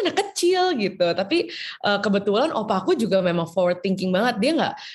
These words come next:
dia merasa aku cukup bisa dan aku harus belajar. Jadi kalau gagal pun ya nggak apa-apa gitu. Nanti kan diangkat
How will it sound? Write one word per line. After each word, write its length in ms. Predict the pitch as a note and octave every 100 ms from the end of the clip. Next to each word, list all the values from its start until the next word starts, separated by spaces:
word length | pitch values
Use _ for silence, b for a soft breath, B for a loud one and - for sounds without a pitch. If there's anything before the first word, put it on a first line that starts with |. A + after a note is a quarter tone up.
| B
dia 140 | - D4
merasa 400 | B3 D#3+ D#3+ -
aku 240 | F#3 D4+
cukup 320 | C#4+ A3 F3 D#3
bisa 320 | D#3 C#4 G#3+
dan 80 | D#3+
aku 240 | F3 C4+
harus 160 | C#4 C#4+
belajar. 480 | G3 A#3 G#3 G#3
Jadi 160 | E3 B3+
kalau 320 | B3+ F3+ E3+
gagal 400 | E3 D#3+ C#3+ C#3
pun 160 | D#4+ F#4
ya 160 | F3
nggak 240 | C#3+ C3 -
apa-apa 480 | B3 E4+ B3+ B3+ E3+
gitu. 160 | D#3+
Nanti 240 | E3 E3+ A#3
kan 160 | E4+
diangkat 240 | A#3 F#3+